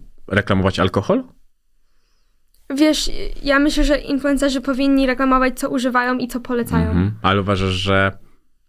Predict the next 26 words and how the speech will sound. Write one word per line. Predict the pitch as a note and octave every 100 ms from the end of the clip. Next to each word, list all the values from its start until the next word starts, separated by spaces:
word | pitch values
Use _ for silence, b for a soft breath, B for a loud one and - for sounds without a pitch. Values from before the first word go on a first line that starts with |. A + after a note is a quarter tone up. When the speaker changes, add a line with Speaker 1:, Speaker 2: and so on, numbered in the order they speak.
| _
Speaker 1:
alkohol | - F#2+ - G#2+ G2+
to | F2
jest | F#2
taka | F#2 F#2+
przestrzeń, | F#2 - F#2+ - - F#2 F2+ F2
gdzie | E2+ - F#2
powinno | F2 G2 F#2+ F#2+ F#2+
się | -
ją | G2
reklamować? | G2 G#2+ A#2 B2+
Bo | A2
dużo | A2 A#2+
ludzi | A#2 A2+ G#2+
mówi, | G#2 G2+
że | F#2+
to | F#2+
jest | F#2+ -
taki | F2+ G2 F#2+
legalny | F#2+ G2+ G2+ G2 F#2
narkotyk | F2 F#2 G#2 G2+ - F#2
i | F2
tak | F2+
dalej, | F2 F2+
i | F2
tak | E2+
dalej. | F#2 G#2+